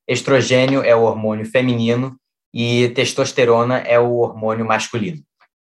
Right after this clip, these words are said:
Pessoalmente, quero passar por todas as fases de transição, inclusive cirurgia. Mas isso não é o caso de todas as pessoas trans. Alguns tomam só hormônio, outros fazem só cirurgia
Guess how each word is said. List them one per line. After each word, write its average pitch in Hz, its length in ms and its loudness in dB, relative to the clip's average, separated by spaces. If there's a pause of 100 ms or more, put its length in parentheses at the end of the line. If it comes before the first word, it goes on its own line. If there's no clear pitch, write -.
Pessoalmente, 175 880 0
quero 156 260 2
passar 147 500 -2
por 113 200 -10
todas 160 340 2
as 151 160 2
fases 123 380 0
de 120 120 -12
transição, 123 640 -2
inclusive 139 720 -2
cirurgia. 120 680 -2 (840)
Mas 123 340 2
isso 139 180 -2
não 156 180 4
é 151 80 4
o 151 80 0
caso 127 300 0
de 117 120 -10
todas 117 220 0
as 113 100 0
pessoas 117 380 -2
trans. - 500 -8 (600)
Alguns 123 520 0
tomam 123 260 2
só 139 300 4
hormônio, 117 600 -2
outros 123 280 -4
fazem 117 340 0
só 135 260 0
cirurgia 127 760 -4